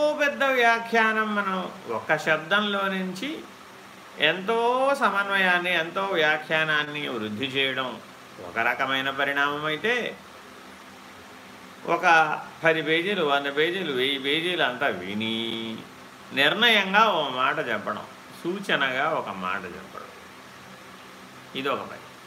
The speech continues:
ఇదొక పరిణామం. క్రమేపీ పరిణామరహిత స్థితికి చేరే కొద్దీ ఒక మాట చెప్పడం ఎక్కువ. అందుకని పెద్దలు,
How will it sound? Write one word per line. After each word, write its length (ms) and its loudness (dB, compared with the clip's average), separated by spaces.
ఇదొక 200 -2
పరిణామం. 460 -4
క్రమేపీ 600 4
పరిణామరహిత 1080 4
స్థితికి 440 -2
చేరే 440 0
కొద్దీ 480 -4
ఒక 320 0
మాట 500 2
చెప్పడం 340 0
ఎక్కువ. 380 -4
అందుకని 480 2
పెద్దలు, 440 4